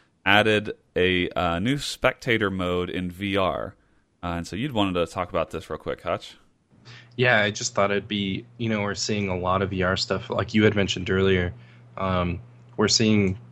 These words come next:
Speaker 2: tens of tens, you know, just tons of titles coming out for V R on the Steam store. It's just, um, um, there's just another thing to add to that list.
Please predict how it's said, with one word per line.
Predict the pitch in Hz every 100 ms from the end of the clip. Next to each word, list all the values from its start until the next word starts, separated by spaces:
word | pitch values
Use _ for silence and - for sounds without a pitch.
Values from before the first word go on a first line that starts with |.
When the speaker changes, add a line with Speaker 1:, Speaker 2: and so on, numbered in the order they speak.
| - -
Speaker 2:
tens | - 95 95 92 - - - -
of | - -
tens, | - 117 - -
you | 107
know, | 107
just | 95 - -
tons | - 110 117 107
of | 95 - - - - - -
titles | - 101 98 95
coming | - 98
out | 95 -
for | - 92
V | 92 90
R | 87 98 101 -
on | 107
the | 95
Steam | - 98 101
store. | - 123 135 135 -
It's | 98 -
just, | 95 -
um, | 98 92 90 87 - - - - -
um, | 95 90 85 85 - - 98
there's | 92
just | 92 -
another | 92 92 92
thing | - 95
to | 95
add | 95 92 -
to |
that | - -
list. | 98 101 -